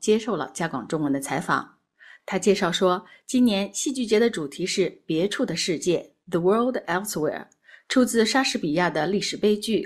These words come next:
《科里奥兰纳斯》。切莫里诺表示，“我意识到疫情之后人们去别处的渴望大大增加，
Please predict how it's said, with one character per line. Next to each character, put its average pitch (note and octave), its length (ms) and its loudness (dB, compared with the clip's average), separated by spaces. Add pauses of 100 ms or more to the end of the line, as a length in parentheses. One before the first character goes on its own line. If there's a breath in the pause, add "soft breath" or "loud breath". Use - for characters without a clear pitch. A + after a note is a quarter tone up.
(140)
《科 C4 220 0
里 A#3 260 -4
奥 G3+ 160 0
兰 C#3+ 200 -4
纳 F3+ 160 -2
斯》。 G3 300 -2 (580)
切 - 180 4
莫 G#3 140 4
里 E3 140 4
诺 F3+ 180 4
表 C#3+ 180 0
示 - 440 2
，“我 A3+ 180 6
意 C4 180 4
识 A#3 200 -2
到 F#3+ 340 -4
疫 A3+ 140 0
情 E3 200 -6
之 F#3 160 -2
后 E3+ 300 -4
人 F#3 160 2
们 A#3+ 140 0
去 B3 260 -2
别 D3 220 -4
处 G#3+ 180 -4
的 D#3 140 -2
渴 D3 240 -6
望 F3 220 -4
大 D#3+ 180 -6
大 C#3+ 140 -6
增 F3 200 -4
加， G#3 400 0